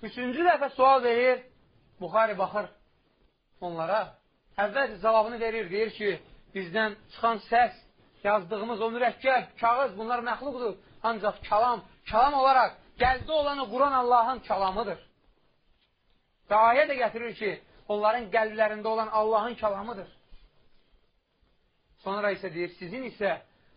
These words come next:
bu, bu cür məni yoxlamağınız məni imtahan eləməyiniz, görək bundan nə tuta bilirik?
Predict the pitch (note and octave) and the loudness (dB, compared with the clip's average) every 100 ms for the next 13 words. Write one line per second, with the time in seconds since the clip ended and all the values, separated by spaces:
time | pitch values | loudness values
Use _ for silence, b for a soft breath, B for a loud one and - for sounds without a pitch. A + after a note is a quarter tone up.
0 | - G#3+ G3+ G3+ - B3 G#3+ G3+ F3 F#3 | -10 -8 -8 -12 -12 -8 -4 -4 -2 -2
1 | G3+ G3+ G3+ G3 F3+ E3 F#3 G3+ - - | 0 -2 0 0 0 -2 -2 -4 -6 -20
2 | _ _ _ - G3+ A3+ G3+ G#3 A3+ A3+ | _ _ _ -4 -2 -4 -2 0 2 0
3 | G#3 G3 F#3+ G#3 D3+ G3 A3 G#3+ G#3 G#3 | -2 0 -4 -4 -2 2 2 0 -2 -4
4 | G#3+ G#3+ B3 - C#4 C#4 C4+ A3+ D#3+ | -4 -4 -6 0 -2 0 0 -2 -4